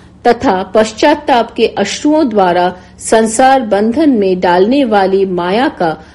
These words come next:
वह कीचड़ जब धुल जाता है, तो जीव शीघ्र ही ईश्वर की ओर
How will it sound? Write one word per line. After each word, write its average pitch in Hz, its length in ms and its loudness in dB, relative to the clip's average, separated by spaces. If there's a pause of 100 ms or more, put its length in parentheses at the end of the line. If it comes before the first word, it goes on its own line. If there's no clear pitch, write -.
(120)
वह 202 200 2
कीचड़ 240 500 0
जब 202 280 0
धुल 254 280 -2
जाता 185 340 -2
है, 208 340 0 (360)
तो 190 120 6
जीव 233 460 -2 (140)
शीघ्र 254 500 0
ही 202 300 0 (320)
ईश्वर 254 360 2
की 202 220 -8
ओर 202 340 2